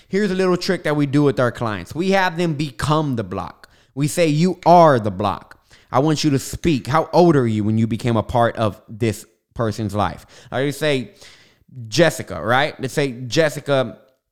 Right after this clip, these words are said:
has, um, let's say Jessica struggles with procrastination a lot.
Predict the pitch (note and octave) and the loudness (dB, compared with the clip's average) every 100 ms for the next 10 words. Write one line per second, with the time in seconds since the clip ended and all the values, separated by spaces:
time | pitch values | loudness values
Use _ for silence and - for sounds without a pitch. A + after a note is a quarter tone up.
0 | _ - C3 C3 B2 A#2 G#2 - _ _ | _ -8 -2 0 0 -2 -6 -16 _ _
1 | _ _ _ _ _ _ _ _ _ _ | _ _ _ _ _ _ _ _ _ _
2 | - A2+ A2+ G#2+ G2+ F#2 F2+ F2 E2+ - | -2 2 2 2 0 -2 -4 -4 -8 -12
3 | - _ _ _ _ _ - A#2 - C#3+ | -20 _ _ _ _ _ -8 -4 2 4
4 | C3 A2+ C3+ C3 A#2+ C3+ B2+ B2 A#2+ G#2+ | 4 2 0 0 -2 2 4 6 2 -2
5 | - - _ - - _ - - - D3 | -16 -20 _ -20 -20 _ -8 -2 2 4
6 | C3+ A2+ B2+ - - A2+ G2+ A2 F#2+ E2+ | 4 2 -2 -2 0 0 0 -2 -2 -4
7 | F#2 E2+ D#2 - | -8 -8 -12 -18